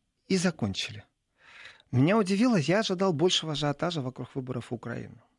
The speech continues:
Я действительно думал, что как-то начнут погружаться. Да, определённые статьи есть, такие, знаете,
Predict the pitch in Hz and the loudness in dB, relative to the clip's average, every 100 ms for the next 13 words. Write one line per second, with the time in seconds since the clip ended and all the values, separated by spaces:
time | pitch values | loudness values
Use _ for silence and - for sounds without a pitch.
0 | _ _ _ 139 143 - 240 180 131 170 | _ _ _ 0 0 -2 -2 0 0 2
1 | 196 139 - 139 131 127 - - 139 - | 0 -2 -4 -6 -6 -8 -12 -4 -2 2
2 | 131 135 - 165 135 117 135 180 196 - | 2 4 2 0 0 -4 -2 0 -2 -2
3 | 165 277 269 160 147 208 180 - 143 - | 2 2 2 0 0 2 2 -2 -8 -4
4 | 151 202 214 156 - 139 147 143 | 0 0 0 -4 0 2 2 0